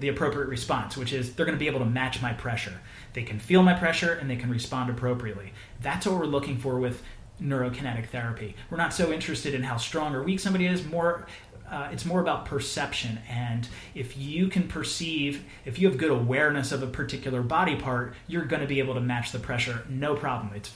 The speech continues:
it's almost effortless. Whereas if you don't have good awareness, and that goes back to why, we have to figure out why, but if you don't have good awareness of a particular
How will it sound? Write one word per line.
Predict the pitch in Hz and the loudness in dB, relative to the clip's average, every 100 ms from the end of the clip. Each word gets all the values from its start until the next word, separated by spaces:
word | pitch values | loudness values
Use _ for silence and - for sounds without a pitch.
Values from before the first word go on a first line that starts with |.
| - | -8
it's | - | 0
almost | 175 143 - | 0 0 -2
effortless. | 143 139 110 107 - - - - - - - | -4 -6 -10 -8 -8 -8 -12 -16 -14 -14 -4
Whereas | 147 147 143 135 | 2 4 4 2
if | 147 147 | -2 -2
you | 139 | 0
don't | 175 208 - | 2 2 2
have | 226 165 - | 0 0 -2
good | 151 135 | 0 0
awareness, | 120 156 226 147 123 123 - - - - - - | 0 0 0 0 -2 -6 -8 -10 -14 -20 -18 -12
and | 131 135 - 185 | -8 -8 -10 -10
that | 104 101 - - - | -8 -10 -16 -18 -8
goes | 131 120 | -6 -2
back | 127 123 | -2 -2
to | 131 123 - | -4 -6 -4
why, | 127 123 143 139 | 0 2 2 2
we | 135 | 0
have | 120 | -4
to | 120 | -4
figure | 139 139 | 0 0
out | 123 | 0
why, | 123 123 107 147 | -2 -2 -2 -4
but | 143 | -2
if | 135 | -2
you | 143 | -2
don't | 160 175 | 0 4
have | 180 | 4
good | 165 147 | 4 2
awareness | 135 147 139 127 | 4 4 2 -2
of | 127 | -4
a | |
particular | 120 143 - 139 139 123 113 | -2 -4 -2 -2 0 0 0